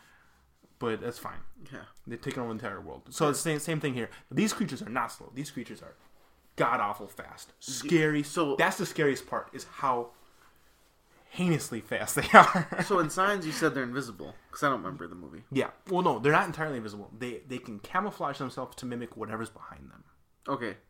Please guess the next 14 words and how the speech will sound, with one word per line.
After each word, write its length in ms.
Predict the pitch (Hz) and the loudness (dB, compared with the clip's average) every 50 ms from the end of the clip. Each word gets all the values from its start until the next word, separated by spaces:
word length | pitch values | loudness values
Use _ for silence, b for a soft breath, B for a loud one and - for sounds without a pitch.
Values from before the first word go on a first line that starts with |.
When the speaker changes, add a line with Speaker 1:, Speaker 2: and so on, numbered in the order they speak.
| - - | -20 -12
Speaker 2:
So 260 | - - 156 147 139 - | -6 0 2 2 2 2
in 540 | - 131 135 123 120 113 113 110 110 107 | 2 0 -2 -2 -4 -6 -8 -8 -8 -4
this 200 | 110 135 131 - | -4 -4 -4 -4
movie, 340 | 107 98 95 90 90 95 113 - _ _ _ _ _ _ _ _ _ _ _ _ _ _ _ _ _ _ _ _ _ _ _ - | -8 -12 -10 -10 -10 -12 -12 -16 _ _ _ _ _ _ _ _ _ _ _ _ _ _ _ _ _ _ _ _ _ _ _ -8
are 60 | 107 | -8
they 120 | 101 107 101 | -6 -6 -8
invisible, 340 | 98 101 113 127 143 170 | -8 -8 -10 -8 -8 -8
or 140 | 175 135 123 | -6 -6 -6
do 100 | 117 104 | -8 -10
you 60 | 104 | -14
see 240 | 101 - - - 101 | -14 -14 -14 -16 -16
them? 240 | - 76 82 104 - _ | -16 -16 -20 -20 -20 _
Speaker 1:
<laughs> 440 | _ _ _ _ _ - 117 - 127 | _ _ _ _ _ -18 -14 -10 -10
No. 200 | 120 101 - | -10 -12 -12